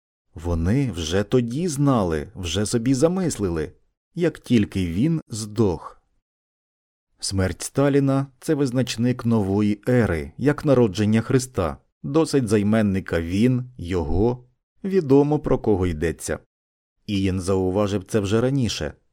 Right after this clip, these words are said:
Тут усі говорять якось так криво, убік, по колу й параболі. Простір їхніх слів вже узвичайно був спотворений великими невидимими масами чорних дір, до яких небезпечно наближатися,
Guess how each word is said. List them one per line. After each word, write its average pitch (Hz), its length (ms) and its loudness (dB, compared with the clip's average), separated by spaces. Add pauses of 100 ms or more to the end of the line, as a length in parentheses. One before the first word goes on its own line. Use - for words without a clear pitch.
(120)
Тут 151 320 -2
усі 147 420 0
говорять 123 600 2
якось 123 340 0
так 127 440 -2
криво, 95 540 -2
убік, 120 480 -2 (240)
по 104 140 2
колу 110 400 2
й 107 60 2
параболі. 90 680 0 (460)
Простір 160 460 2
їхніх 131 500 0
слів 131 540 2
вже 117 240 2
узвичайно 117 800 4
був 101 240 2
спотворений 95 800 0
великими 117 600 2
невидимими 95 680 0
масами 92 680 -2
чорних 95 500 -2
дір, 87 460 -2 (220)
до 92 140 0
яких 87 360 -2
небезпечно 113 720 -2
наближатися, 87 880 -2